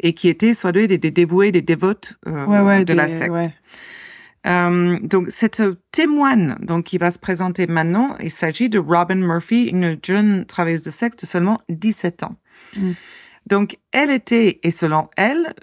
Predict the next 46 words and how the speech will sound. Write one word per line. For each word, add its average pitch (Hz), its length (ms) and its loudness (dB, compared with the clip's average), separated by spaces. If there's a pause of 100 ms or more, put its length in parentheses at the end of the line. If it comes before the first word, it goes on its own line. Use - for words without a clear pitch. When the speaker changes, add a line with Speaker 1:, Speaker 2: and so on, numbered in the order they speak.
Speaker 1:
Drew 214 440 0
a 170 120 0
tendu 202 380 -2
un 170 120 -2
couteau 208 500 -2
et 180 80 0
lui 175 180 0
a 220 160 2
ordonné 175 440 0
de 196 200 -4 (140)
trancher 196 360 -4
la 196 120 2
gorge 180 320 0
de 180 80 -2
Karen. 185 400 0
Donc, 151 220 -10
elle 277 180 0
a 226 80 4
dit 214 140 0
que - 80 -12
c'est 180 180 -4
en 170 80 0
fait - 280 -6
elle 202 220 2
la 156 120 0
meurtrière 143 420 -6
de 131 80 -6
Karen. 107 400 -6 (640)
Donc, 156 140 -2
l'histoire 240 340 0
se - 140 -8
corse. - 580 -8 (1300)
Euh, 208 300 4 (160)
ensuite, 269 520 0
il - 100 -6
y 185 60 4
a 180 80 4
eu 226 200 2 (140)
un 190 340 4
X - 340 -4
dessiné 196 540 0
sur 208 160 -2
la 175 100 2
poitrine 175 480 0
de 196 60 0
Karen 165 420 0